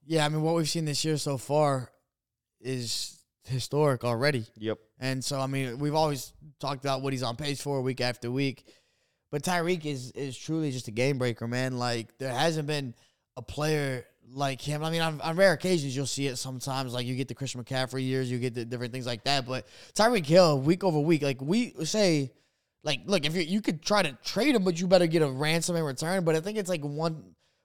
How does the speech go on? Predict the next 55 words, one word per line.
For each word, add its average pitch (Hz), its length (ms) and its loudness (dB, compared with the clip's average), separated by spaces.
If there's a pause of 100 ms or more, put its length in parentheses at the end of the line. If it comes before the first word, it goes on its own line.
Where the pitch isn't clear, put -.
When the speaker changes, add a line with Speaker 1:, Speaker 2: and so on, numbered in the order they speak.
Speaker 1:
one 165 160 2
of 156 80 4
those 160 300 6
where, 151 280 2
one 160 160 0
of 165 60 4
those 143 140 2
guys 151 320 4
where 147 80 0
it's 147 100 -4
not 202 120 0
even 202 160 2
worth 170 220 4
trading, 160 460 0
not 160 180 0
even 170 340 0 (200)
Speaker 2:
Totally. 107 240 2
Speaker 1:
I 95 40 -2
mean, 143 200 -2
you 262 160 6
dealt 151 260 4
with 135 140 -4
this. 147 240 0
You 226 100 2
traded 165 460 2
him 170 160 -2
away, 160 380 4
and 151 80 0
it - 220 -4 (360)
didn't 160 180 -2
end 147 140 -2
up 139 80 -2
working 135 260 -2
out 156 180 0
for 131 100 -4
you, 120 120 0
right? 127 140 2
Speaker 2:
It 123 80 0
didn't, 131 240 2
yeah. 113 220 2
I, 117 160 6
I 98 180 0
ended 127 160 0
up - 60 2
Speaker 1:
And - 40 2
Speaker 2:
missing 123 220 -2
the 113 60 -4
playoffs 120 320 -2
because 104 260 -4
I 98 40 2
Speaker 1:
it's 95 100 0
Speaker 2:
traded 95 220 -4
Tyreek 98 340 -4
away. 95 220 -8
Speaker 1:
<sighs> - 60 -20